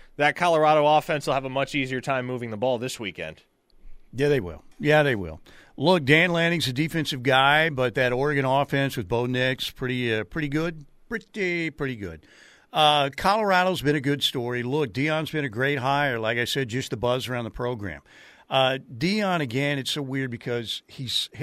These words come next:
Speaker 2: I really believe he's a strong man of faith, and, uh, you know, a lot of what he's teaching his kids looks really good.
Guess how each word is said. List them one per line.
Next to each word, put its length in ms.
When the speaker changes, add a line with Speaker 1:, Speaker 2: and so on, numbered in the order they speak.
Speaker 2:
I 80
really 280
believe 300
he's 160
a 60
strong 400
man 200
of 120
faith, 560
and, 500
uh, 460
you 120
know, 140
a 20
lot 300
of 80
what 160
he's 160
teaching 320
his 180
kids 440
looks 280
really 460
good. 540